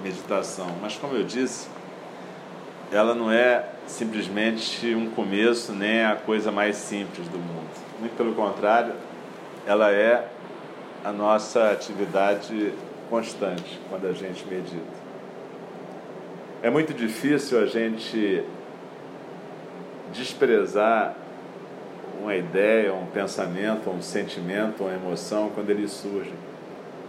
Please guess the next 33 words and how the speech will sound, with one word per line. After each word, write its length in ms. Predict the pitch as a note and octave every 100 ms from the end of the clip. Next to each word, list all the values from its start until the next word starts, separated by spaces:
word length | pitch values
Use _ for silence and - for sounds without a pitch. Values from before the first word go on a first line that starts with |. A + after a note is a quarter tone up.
| - - - - - - - -
Então, 380 | C#3+ C#3+ C3+ - -
a 80 | G#2+
sugestão 580 | - A#2 A#2 G#2+ B2+
que 120 | B2 A#2+
o 60 |
Buda 420 | F2+ G2+ A2+ A2
dá 220 | F2 A2 A#2+
é 40 |
exatamente 680 | A2+ C3 - A2 A2+ A2 A2+
essa. 340 | G2 F#2 F2+
Não 140 | G#2+ B2
é 40 |
brigar 640 | C#3 D3 C3+ F#2+ G#2+ A#2+ -
com 80 | G#2+
o 40 |
que 120 | G2
aparece 720 | G2 F#2+ E2+ F2+ G#2 A2 - - - -
e 60 | G#2
nem 200 | A2+ B2+
se 140 | -
agarrar 460 | A#2 A#2+ G#2+ G#2 G#2+
ao 140 | G#2
que 100 | -
aparece. 600 | F#2 F2 E2 D2 - - - - - -
É 40 | G#2+
simplesmente 560 | D#3 D3 B2+ B2+ C3+
deixar 360 | - C3 - B2+
de 100 | A2+
lado, 340 | A2+ G2+ F#2 - - - - - - - -
deixar 340 | G#2+ G#2 B2
aparecer 720 | A#2+ A#2+ G#2+ C3+ - B2+ C3+
e 20 | C3
desaparecer. 840 | A#2 A2+ A2 G#2+ G#2 - F2 E2